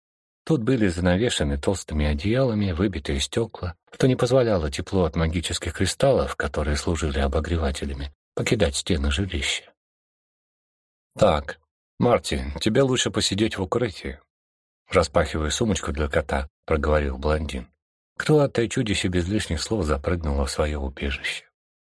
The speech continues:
«Нира, пожалуйста, встань за мной».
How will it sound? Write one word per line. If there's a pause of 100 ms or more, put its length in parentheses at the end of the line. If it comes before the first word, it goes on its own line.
(300)
«Нира, (140)
пожалуйста,
встань
за
мной».